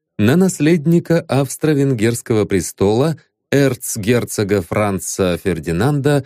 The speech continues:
и его марганатическую супругу, герцогиню Гогенберг. Получив смертельные ранения в шею и живот,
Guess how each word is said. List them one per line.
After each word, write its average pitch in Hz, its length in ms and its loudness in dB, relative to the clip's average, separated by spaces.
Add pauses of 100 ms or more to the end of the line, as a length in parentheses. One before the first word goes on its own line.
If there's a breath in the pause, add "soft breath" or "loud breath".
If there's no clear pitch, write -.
(140 loud breath)
и 170 100 2
его 156 420 4
марганатическую 123 1000 -2
супругу, 139 800 2
герцогиню 113 1200 0
Гогенберг. 110 840 -2 (760)
Получив 92 440 -2
смертельные 123 720 -2
ранения 110 540 0
в - 80 -10
шею 117 420 0
и 101 120 -4
живот, 85 540 -2